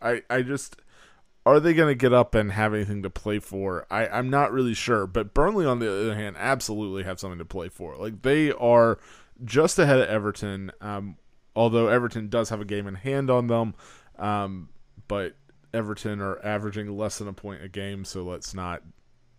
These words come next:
count that for too much. Um, I, I think that Burnley go and get this done and get a win. Like, I, I think that this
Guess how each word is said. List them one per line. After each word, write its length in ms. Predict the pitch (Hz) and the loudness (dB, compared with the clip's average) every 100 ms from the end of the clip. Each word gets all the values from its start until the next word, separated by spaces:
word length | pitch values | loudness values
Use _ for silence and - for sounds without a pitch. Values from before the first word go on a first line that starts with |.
| _ _ | _ _
count 300 | - 98 85 | -10 -8 -6
that 280 | 92 80 - | -8 -8 -10
for 140 | - | -10
too 220 | 82 - 127 | -8 -4 2
much. 400 | 120 113 - - - - - - | 2 2 -2 -14 -20 -20 -20 -6
Um, 600 | 117 120 117 107 101 - - - - - - - | -2 0 -2 -6 -12 -14 -16 -16 -20 -20 -18 -6
I, 300 | 160 190 170 - - | 2 2 2 -4 2
I 240 | 160 226 | 4 6
think 220 | 226 196 156 | 4 2 4
that 160 | 131 | 4
Burnley 340 | 131 123 117 107 | 4 2 0 0
go 300 | 113 107 104 | 2 2 0
and 260 | 101 107 | -6 -8
get 160 | 104 95 | -8 -8
this 180 | 95 - | -10 -8
done 240 | 101 95 | -8 -8
and 100 | 95 | -10
get 120 | 95 | -8
a 60 | 92 | -10
win. 420 | 92 90 85 85 | -10 -10 -10 -10
Like, 180 | 95 117 | -8 -4
I, 340 | 110 117 139 | -2 4 6
I 40 | 139 | 6
think 240 | 160 143 | 2 0
that 180 | 135 101 | -2 -2
this 180 | 107 | -8